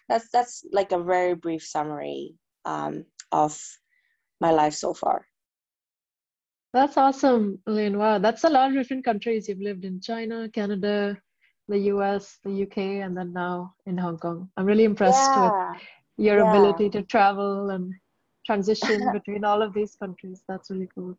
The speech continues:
Speaker 1: I have to say it's fun, but at the same time, um, it can be confusing to people,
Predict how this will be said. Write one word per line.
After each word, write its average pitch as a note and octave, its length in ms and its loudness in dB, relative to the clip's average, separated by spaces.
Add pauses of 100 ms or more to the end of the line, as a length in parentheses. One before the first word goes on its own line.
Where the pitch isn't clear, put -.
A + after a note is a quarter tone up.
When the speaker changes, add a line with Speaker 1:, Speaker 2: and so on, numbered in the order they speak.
(240)
Speaker 1:
I C4 100 0
have E4+ 160 2
to A4+ 120 0
say C4+ 360 -2
it's - 300 -10
fun, G3+ 320 0
but G3 160 -4
at F#3+ 80 -4
the F#3+ 80 -8
same F#3 280 -8
time, F3 640 -8 (460)
um, D#3+ 580 -4 (180)
it G#3+ 140 -2
can A3+ 220 2
be B3+ 100 0
confusing C4+ 640 0
to D4 100 -6
people, C#4+ 520 -2